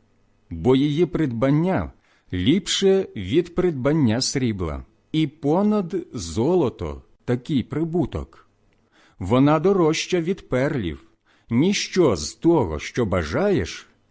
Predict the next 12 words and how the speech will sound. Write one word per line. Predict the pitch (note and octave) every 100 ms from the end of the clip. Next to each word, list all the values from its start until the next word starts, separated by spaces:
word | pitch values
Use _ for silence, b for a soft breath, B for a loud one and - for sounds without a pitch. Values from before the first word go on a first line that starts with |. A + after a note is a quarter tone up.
| _
не | E2+ F#2+ C3
зрівняється | D#3 E3+ F#3+ B2+ G#2 G#2 C3 B2+ - B2+ A#2+ - -
з | E2+
нею. | G2 G#2 E2 C#2+ C#2 _ _ _ _ _ _ _ _ _ _ _ _ _ _ _ _ _ _ -
Вік | G2+ D3 C3+ - -
довгий | G#2+ D3+ F#3 G#2 F2 C2+ - _ _ -
у | B2+
її | A2+ G2 A2+
правиці, | E3+ F#3 B2 F#2 E2 - D2+ C#2 _ _ -
і | E3+
в | D3+
лівиці | D3+ C3+ G3+ G#3 - G2+ D#2+